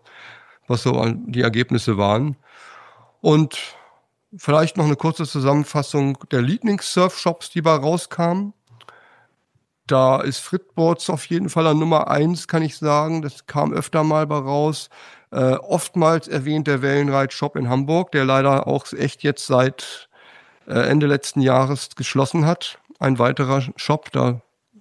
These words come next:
kommen wir dann auch gleich noch mal, noch mal zu, was da so Sachen ist. Ähm, es sind verschiedene Shops auch in, im Ausland genannt. Auf jeden Fall in, in Holland, in, äh, in Uluwatu,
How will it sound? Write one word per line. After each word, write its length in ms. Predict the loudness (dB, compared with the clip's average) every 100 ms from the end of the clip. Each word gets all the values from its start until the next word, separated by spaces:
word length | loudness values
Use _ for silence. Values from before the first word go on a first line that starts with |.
| _ -2
kommen 180 | 0
wir 80 | 2
dann 120 | 2
auch 160 | -2 -4
gleich 200 | -4 0
noch 120 | 2
mal, 280 | 4 2 0 -6 _ _ -10
noch 160 | -4 -2
mal 160 | -2
zu, 220 | -2 -2
was 180 | 0 0
da 180 | 2 2
so 300 | 2 0 0 -6
Sachen 300 | -4 0 2
ist. 300 | 0 -2 -6 -14 -20 -20 -20 -20 _ -6
Ähm, 800 | 0 4 4 6 4 4 2 -2 _ _ -18 -18 _ -20 -20 _ _ _ _ _
es 80 | 0
sind 140 | 2
verschiedene 640 | 2 2 2 4 4 4 2
Shops 560 | -2 -2 -2 -2 -8
auch 320 | -2 -2 -2
in, 360 | -4 -2 -2 -2
im 160 | -4 -2
Ausland 500 | -2 -2 0 0 0
genannt. 580 | 0 0 0 -4 -8 -16 -20 -20 _ _ _
Auf 200 | -8 -2
jeden 200 | 0 0
Fall 420 | 2 2 4 4
in, 220 | 2 0
in 200 | -2 -2
Holland, 500 | -2 0 0 0 -2
in, 400 | -2 -6 -4 -6
äh, 320 | -4 -2 -2 -6 -10 _ _ _ _ _ _ _ _
in 100 | -2
Uluwatu, 840 | 2 4 4 2 0 0 2 2